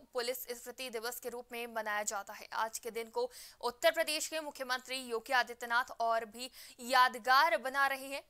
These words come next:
दरअसल, प्रदेश को अपनी सेवा देते हुए वीर गति को प्राप्त होने वाले पुलिस कर्मियों के परिवार को सीएम योगी ने सम्मानित किया।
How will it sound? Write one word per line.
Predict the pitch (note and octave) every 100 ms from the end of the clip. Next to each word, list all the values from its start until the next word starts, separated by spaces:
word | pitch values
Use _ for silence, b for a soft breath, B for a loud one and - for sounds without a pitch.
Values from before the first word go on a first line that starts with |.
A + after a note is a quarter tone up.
| A#3+
दरअसल, | A3+ A#3 B3
प्रदेश | B3+ A#3+ A3+ C4 -
को | D4+
अपनी | F#4+ F#4+ C4+ C#4 C4
सेवा | - C#4 E4 G4+
देते | B3 B3
हुए | C4 A#3+ A#3 - B B -
वीर | A3 D4 F#4+
गति | C4+ C4+ D#4+
को | A#3+ A3
प्राप्त | A3 C4 B3 -
होने | B3+ A#3+ B3 C#4
वाले | C4+ B3
पुलिस | B3+ A#3 A#3+
कर्मियों | - A#3 B3
के | C4+ B3+
परिवार | B3+ A#3 A3+ A#3 C4
को |
सीएम | B3 A#3+ A3+ A#3+
योगी | A3+ A3+ C#4+
ने | A3+
सम्मानित | A3 A#3 G#3+ G3 G3
किया। | - G3+